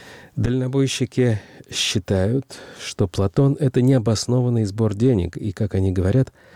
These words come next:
коррупционная схема. Протестующие вышли на площадь с плакатами «Платон — тормоз экономики» и «Платон — могильщик для малого бизнеса».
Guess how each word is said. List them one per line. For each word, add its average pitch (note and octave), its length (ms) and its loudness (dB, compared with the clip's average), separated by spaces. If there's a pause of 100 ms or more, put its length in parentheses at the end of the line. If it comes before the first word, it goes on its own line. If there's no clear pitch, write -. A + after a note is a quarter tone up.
(300)
коррупционная G#2 840 0
схема. F#2 480 -2 (1120)
Протестующие B2+ 680 0
вышли G2+ 260 0
на F#2+ 120 2
площадь F#2+ 340 -2
с - 40 -8
плакатами F#2+ 600 -2 (200)
«Платон — G2+ 420 0
тормоз F2 400 -2
экономики» B2 540 0
и G2 160 2
«Платон — G#2+ 500 0
могильщик G2 540 0
для F#2 200 0
малого F#2 360 0
бизнеса». F2+ 540 0